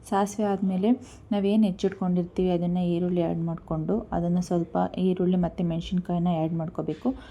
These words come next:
ಅದು ಸ್ವಲ್ಪ ಫ್ರೈ ಆಗೋ ತನಕ ಬಿಡಬೇಕು. ಈಗ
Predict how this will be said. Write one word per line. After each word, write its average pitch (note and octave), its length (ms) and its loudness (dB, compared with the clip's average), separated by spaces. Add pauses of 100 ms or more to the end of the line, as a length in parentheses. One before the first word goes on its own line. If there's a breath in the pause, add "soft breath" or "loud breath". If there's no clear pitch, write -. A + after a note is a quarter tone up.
(240 loud breath)
ಅದು G#3+ 200 2
ಸ್ವಲ್ಪ G3 320 -2
ಫ್ರೈ F3+ 400 2
ಆಗೋ E3+ 220 0
ತನಕ E3 320 -4
ಬಿಡಬೇಕು. D#3+ 600 0 (2500 loud breath)
ಈಗ G#3 200 2